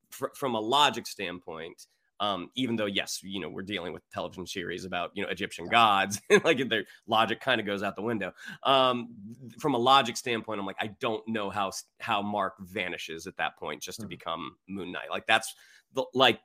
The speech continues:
Speaker 1: your thing with the Ennead, like, you know, give me the thirty, or with, uh, uh, Layla finding,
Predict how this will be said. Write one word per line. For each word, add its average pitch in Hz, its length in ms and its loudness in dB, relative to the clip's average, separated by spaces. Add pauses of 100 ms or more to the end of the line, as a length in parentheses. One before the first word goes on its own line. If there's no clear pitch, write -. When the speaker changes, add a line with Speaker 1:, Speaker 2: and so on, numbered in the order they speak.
Speaker 1:
your 135 220 4
thing 127 200 4
with 113 140 2
the 107 120 2
Ennead, 101 400 2
like, 90 220 -6
you 104 60 -6
know, 92 100 -4
give 120 160 0
me 135 80 0
the 123 120 -2
thirty, 120 360 -2
or 123 260 0
with, 113 220 -4
uh, 101 240 0
uh, 98 300 -2
Layla 117 360 -2
finding, 98 480 -2